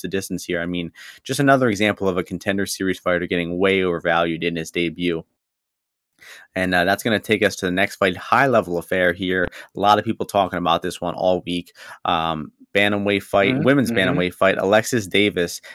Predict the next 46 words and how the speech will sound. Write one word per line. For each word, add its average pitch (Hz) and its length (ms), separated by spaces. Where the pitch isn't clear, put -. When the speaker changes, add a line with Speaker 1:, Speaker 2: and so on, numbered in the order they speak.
Speaker 1:
minus 104 340
two 110 200
forty, 98 480
Julia 107 540
Stoliarenko, 98 1000
plus - 360
two 107 320
oh 92 180
five. 82 440
Speaker 2:
Yeah. - 400
I - 100
Speaker 1:
Um, - 80
Speaker 2:
think - 180
this 208 240
is, 135 80
Speaker 1:
what - 80
we 104 100
thinking 98 240
Speaker 2:
yeah, 196 120
Speaker 1:
here? 127 80
Speaker 2:
man, 127 180
I 123 80
think 196 240
this 202 240
is 160 100
a 135 80
sleeper 139 460
for 123 160
fight 123 240
of 117 80
the 117 100
night, 139 260
honestly. 110 420
You 110 60
know, 113 140
these 113 160
are 123 80
two 147 240
girls. 135 420
I 131 80
mean, 139 120
this 156 200
fight's 214 220
gonna 175 140
be 143 100
ugly. 127 380